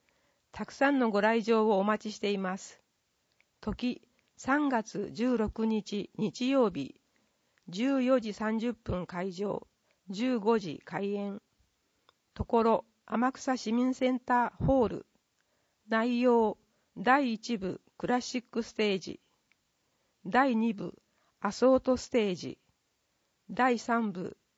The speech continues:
ポップスステージ。問い合わせ先、本土中学校佐々木さん。電話、二三四三四零。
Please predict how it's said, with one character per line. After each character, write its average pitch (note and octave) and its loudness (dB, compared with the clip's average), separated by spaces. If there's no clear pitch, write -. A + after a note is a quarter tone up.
ポ A#3 8
ッ - -4
プ - -8
ス B3 -4
ス - -14
テ A#3 4
ー G3 0
ジ。 C#3+ -8
問 A#3+ 2
い B3 4
合 B3 4
わ B3 4
せ A3+ -2
先、 G#3+ -6
本 B3+ 4
土 C4 6
中 C4 0
学 B3+ 2
校 - 2
佐 E3 -8
々 B3 -2
木 - -18
さ A#3 2
ん。 G#3 -2
電 A#3+ 4
話、 A3+ 4
二 A#3+ 4
三 G#3+ 2
四 A3+ 4
三 G#3 2
四 G3+ 0
零。 F#3+ 0